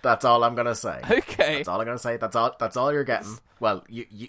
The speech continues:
Speaker 1: I'll tell you off the air, but that's all the listeners are getting right now. But look for, look for that new podcast in early twenty nineteen is where we're, we're aiming for. But anyway, uh,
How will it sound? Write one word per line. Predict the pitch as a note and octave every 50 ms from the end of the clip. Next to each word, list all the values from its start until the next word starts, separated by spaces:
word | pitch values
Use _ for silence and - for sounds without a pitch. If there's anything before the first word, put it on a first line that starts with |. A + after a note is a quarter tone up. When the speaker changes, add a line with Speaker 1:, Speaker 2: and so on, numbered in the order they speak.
| _ _ -
Speaker 1:
I'll | A#2 B2 A#2
tell | - B2+ A2+ G#2 G2+
you | G#2 G#2+ F#2+ E2+
off | E2 E2 - -
the | F#2+ F2+
air, | E2+ D2+ C#2+
but | D#2
that's | F2 - -
all | A2 A2 G#2+
the | F#2+ F2
listeners | F#2+ G2 - - F#2 D#2+ D#2 D#2+
are | E2
getting | D2+ F2+ E2+ D#2+ E2
right | E2+ E2 E2 -
now. | E2 F2+ E2 E2
But | F2 F#2+
look | G#2 G#2+ G2+
for, | - A2+ F#2+ - - - - - - - -
look | - E3+ C#3
for | -
that | C3+ A#2+ F#2
new | G2+ F#2
podcast | - F#2 F2+ F2 - F2 E2 D#2+ - F2+ D#2+ -
in | - D#2+ D#2+
early | - - F#2 F2+ E2+ E2+
twenty | - - F#2 E2+ E2 D#2+
nineteen | D#2+ D#2+ D#2+ E2 D#2 - E2+ D#2 D#2 D2
is | D2+ D2+ -
where | F#2 E2+ D#2
we're, | D#2 D2+ D2+ D2+ D#2 - -
we're | F2 - -
aiming | E2 D#2+ D#2 D#2 D#2+ D#2+
for. | - F2+ D#2+ D#2+
But | D#2+ F2+
anyway, | G#2+ A2 G#2 F#2 E2 E2+ - - - - - - - - - _ _ _ -
uh, | G2 G2+ G2 G2 G2+